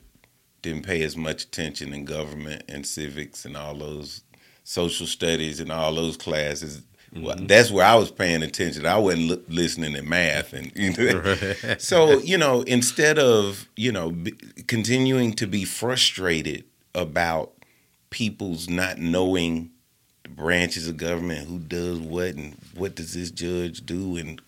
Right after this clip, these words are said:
Speaker 1: why do I have to go to that judge? How many judges? Why so many judges? I would love for you to just come on and talk about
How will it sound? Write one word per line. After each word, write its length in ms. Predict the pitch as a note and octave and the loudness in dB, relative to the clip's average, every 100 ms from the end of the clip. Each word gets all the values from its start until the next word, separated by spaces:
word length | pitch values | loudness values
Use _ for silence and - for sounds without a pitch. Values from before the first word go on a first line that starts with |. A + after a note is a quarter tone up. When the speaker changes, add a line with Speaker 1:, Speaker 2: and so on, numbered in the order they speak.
| - | -14
Speaker 1:
why 220 | E2+ F#2 F2+ | -4 -2 0
do 100 | F#2 | -2
I 80 | |
have 180 | F#2 F2 | -4 -6
to 40 | - | -10
go 140 | F#2 | -10
to 120 | F2+ E2 | -8 -8
that 240 | F2+ E2+ | -10 -10
judge? 340 | - F2+ F2+ | -10 -8 -8
How 140 | F#2 F2+ | -8 -8
many 280 | F2 F2 E2+ | -6 -8 -10
judges? 480 | - F2 F#2 F2+ | -6 -4 -4 -6
Why 260 | E2+ F2+ F2+ | -8 -6 -6
so 200 | - F2 | -8 -10
many 240 | F2 E2+ F2 | -10 -10 -10
judges? 600 | - F2 F2 E2+ - - - - - - - - _ _ - | -10 -8 -8 -10 -14 -20 -20 -20 -20 -20 -20 -20 _ _ -6
I 100 | A2+ | -2
would 180 | G2 F2+ | -2 0
love 340 | F#2 F#2 F2 | 0 0 -2
for 480 | - F2 D2+ D2+ - - | -4 -4 -4 -6 -8 -10
you 180 | E2+ E2+ | -8 -6
to 120 | D#2 | -6
just 260 | D#2+ D#2 | -8 -10
come 220 | - E2 D#2 | -6 -6 -4
on 300 | D#2 D#2 - | -6 -8 -10
and 280 | C#2+ D2 - _ _ _ - | -10 -10 -12 _ _ _ -6
talk 320 | F#2+ F2 E2+ | 0 0 0
about 560 | D2+ D2+ D2 D2 - | -4 -2 -4 -6 -10